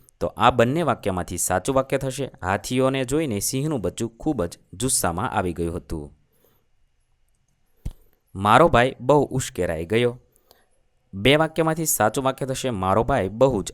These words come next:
આવેશમાં આવી ગયો હતો. આ રીતે આપણે સાચો અર્થ ધરાવતું વાક્ય શોધીને લખવાનું છે. વિદ્યાર્થી મિત્રો, અહીં આપણા પાઠ ચારના પ્રશ્નોના જવાબ પૂર્ણ થશે.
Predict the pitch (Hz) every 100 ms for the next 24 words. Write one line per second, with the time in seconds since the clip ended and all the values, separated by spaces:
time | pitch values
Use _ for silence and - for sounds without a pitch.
0 | - 117 117 82 90 101 - 90 80 82
1 | 80 80 80 73 73 - _ 135 175 139
2 | 95 90 113 - - - _ - - 113
3 | - 180 147 147 135 107 95 95 85 82
4 | 98 92 85 76 107 151 92 - 80 80
5 | 78 - 71 - - - _ _ - 98
6 | 104 135 143 151 151 156 - 107 85 95
7 | 95 90 98 95 - 123 147 156 113 -
8 | 147 160 143 87 85 107 - 113 82 82
9 | - 69